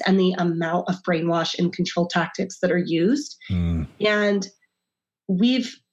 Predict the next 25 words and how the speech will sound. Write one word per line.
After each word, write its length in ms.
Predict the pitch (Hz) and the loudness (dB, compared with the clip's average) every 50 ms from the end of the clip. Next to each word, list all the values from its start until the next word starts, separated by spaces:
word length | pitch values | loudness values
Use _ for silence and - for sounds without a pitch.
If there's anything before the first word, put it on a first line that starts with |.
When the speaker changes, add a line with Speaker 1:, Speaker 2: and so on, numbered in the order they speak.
| _ - - - - | _ -14 -12 -8 -2
Speaker 1:
we 180 | - 185 240 226 | 0 2 2 2
created 380 | - - - 226 208 220 202 | 2 2 2 2 2 0 0
an 120 | 202 196 202 | -2 -2 0
online 400 | 190 190 196 196 185 185 185 185 | 0 0 0 2 2 2 2 0
school 600 | 185 - - 202 196 196 190 190 190 190 190 185 | -2 -2 0 2 2 4 4 4 2 2 0 0
called 220 | - - 180 180 - | -2 -2 -2 0 0
Elevate 400 | - 180 180 185 175 185 180 175 | 0 2 2 2 2 2 2 0
Academy 680 | 180 180 - - 175 175 180 190 180 175 175 175 180 180 180 - - - - _ _ | 0 -2 -2 -2 0 0 2 2 2 2 2 2 0 -2 -4 -10 -20 -20 -20 _ _
that 400 | - 175 185 175 170 175 170 - - - | -2 0 0 2 2 0 -2 -4 -2 0
allows 340 | 196 180 185 175 175 170 - | 2 2 2 2 0 -2 -2
survivors 500 | - 202 180 180 175 175 175 180 180 - | -4 -2 0 0 0 0 0 -2 -2 -2
to 100 | - - | -4 -6
figure 280 | 185 - 185 180 185 185 | -4 -2 -2 0 2 0
out 140 | 175 - - | 0 2 2
their 120 | 185 185 | 2 2
now 260 | 175 170 170 165 175 170 | 2 2 0 0 0 2
what. 340 | 185 214 247 277 277 - - | 2 2 0 0 -2 -6 -10
So 160 | - - - | -12 -10 -6
it 40 | 180 | -2
does 140 | 196 190 185 | -2 -2 0
a 40 | 190 | 0
lot 140 | 190 180 180 | 0 0 0
of 80 | 180 | -2
career 320 | 180 - - 185 190 180 175 | -2 0 0 2 2 2 0
exploration, 1000 | - - - - - 180 180 185 220 247 240 - - 254 240 233 233 226 226 226 | -2 -4 -8 -6 -2 0 2 2 2 2 0 0 0 0 2 2 2 0 -2 -4